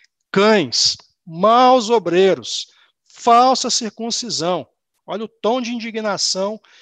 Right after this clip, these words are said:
e de agravo, de ofensa que ele usou aqui. Isso é uma verdade, gente. A salvação é pela graça.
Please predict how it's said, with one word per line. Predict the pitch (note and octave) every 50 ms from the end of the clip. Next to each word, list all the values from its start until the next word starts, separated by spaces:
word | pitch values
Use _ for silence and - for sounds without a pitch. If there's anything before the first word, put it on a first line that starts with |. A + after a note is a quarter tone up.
| _ _
e | - F3
de | D#3 G3
agravo, | G#3+ G3 D#3 C3+ D3+ D#3 F3+ F#3+ G3 E3+ C#3 C#3
de | C#3+ F3+
ofensa | F3 - - - - F3+ G#3 A3+ A3+ F#3+ - - D3+
que | - -
ele | D#3+ D#3
usou | D3+ C3+ B2+ C#3+ D3 C#3
aqui. | B2 _ - A#2 G#2 _ _ _ _ _ _ _ _ _ _ _ _ _ _ _ _ - - - _ _ _ _ _ _
Isso | - - -
é | A3
uma | A3 A3+ G#3+
verdade, | G3 F#3+ C#3+ C3+ C3 D3+ D#3+ F3 E3+ C#3 B2
gente. | B2+ B2 - D#3
A |
salvação | - - - G3+ G3 F#3+ D3+ A#2+ - - F#3+
é | F#3
pela | - _ - F#3+ F#3+ F#3 E3+ C#3+
graça. | B2 A#2 B2+ B2+ C#3 C#3+ C3+ - - - - - - -